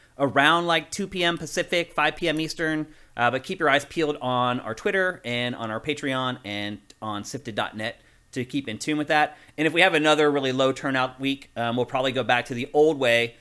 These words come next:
which was kind of how Pactor Factor is done, where we put out a call for questions. You guys load me up with questions, and then I just produce kind of, like, my version of Pactor Factor, really is what it used to be. Um, and also, in those cases, the show is more frequent as well,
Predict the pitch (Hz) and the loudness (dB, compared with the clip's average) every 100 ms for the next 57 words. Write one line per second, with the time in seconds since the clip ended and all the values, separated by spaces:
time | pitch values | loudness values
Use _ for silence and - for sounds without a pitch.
0 | _ - 135 139 120 - 139 151 156 139 | _ -6 -4 -2 -6 -4 -2 0 -2 -4
1 | - 143 139 - 147 175 160 156 151 151 | -2 -2 0 2 0 0 0 0 0 -2
2 | 147 160 151 135 123 131 127 - _ - | -2 0 0 0 0 -2 -4 -10 _ 2
3 | 175 143 - 151 139 139 - 135 127 131 | 4 4 4 4 4 2 2 4 4 -4
4 | 123 - - _ 139 139 131 135 131 131 | -6 -8 -18 _ 0 2 2 0 2 0
5 | 120 113 - 117 113 113 110 110 - _ | -2 -4 -2 -2 -2 -6 -8 -10 -18 _
6 | - 131 131 135 - 139 127 127 127 120 | -6 -4 -2 -2 -6 -4 -4 -4 -6 -4
7 | 117 123 123 120 123 123 117 110 _ _ | -4 -2 0 2 4 2 0 -4 _ _
8 | _ 104 110 107 98 - 107 104 98 98 | _ -4 -2 -4 -8 -6 -6 -6 -8 -8
9 | 82 85 82 113 107 92 110 95 - _ | -8 -12 -10 -6 -4 -4 -6 -6 -8 _
10 | 95 95 98 - 69 67 - _ _ _ | -16 -14 -14 -14 -18 -20 -20 _ _ _
11 | - 120 123 123 - _ - 165 170 165 | -2 0 0 -2 -8 _ -2 2 2 4
12 | 160 143 139 127 139 135 139 147 - 127 | 4 4 0 -2 0 2 2 2 0 -4
13 | 123 113 120 - 139 123 120 120 - 131 | -2 -6 -6 -2 0 0 -4 -6 -8 -4
14 | 147 147 156 156 110 110 110 117 123 156 | -4 -2 -4 -4 -8 -6 0 2 2 0